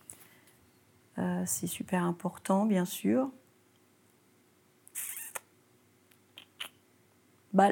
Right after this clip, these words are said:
dans le plaisir, le premier, le plaisir, c'est quand même aussi, euh, évidemment, euh, euh, être bien avec les gens qu'on, avec qui on joue, quoi. Bien les sentir, quoi.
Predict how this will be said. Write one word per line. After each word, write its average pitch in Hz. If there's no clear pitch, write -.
dans 214
le 247
plaisir, 269
le 226
premier, 262
le 240
plaisir, 233
c'est 240
quand 220
même 214
aussi, 269
euh, 214
évidemment, 220
euh, 202
euh, 185
être 180
bien 247
avec 202
les 202
gens 196
qu'on, 185
avec 185
qui -
on 185
joue, 196
quoi. 175
Bien 208
les 214
sentir, 208
quoi. 180